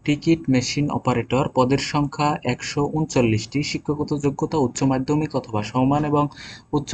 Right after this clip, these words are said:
মাধ্যমিক অথবা সমান পরীক্ষায় ফাইভ পয়েন্ট জিরো জিরো স্কেলে ন্যূনতম সিজিপিএ থ্রি পয়েন্ট জিরো জিরো থাকতে হবে। অনন্য যোগ্যতা, কোনো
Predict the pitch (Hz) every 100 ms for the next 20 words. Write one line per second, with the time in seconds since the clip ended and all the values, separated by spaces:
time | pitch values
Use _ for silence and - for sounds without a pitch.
0 | 165 165 165 170 165 - 127 131 131 143
1 | 147 143 143 127 113 - 131 156 - 143
2 | 151 151 - 151 151 131 135 135 151 147
3 | 127 - 147 151 131 127 131 143 147 -
4 | 127 139 147 151 151 - - - - -
5 | 175 175 160 156 139 139 143 143 135 -
6 | 127 117 107 90 - - - - 143 156
7 | 160 147 123 123 123 165 170 135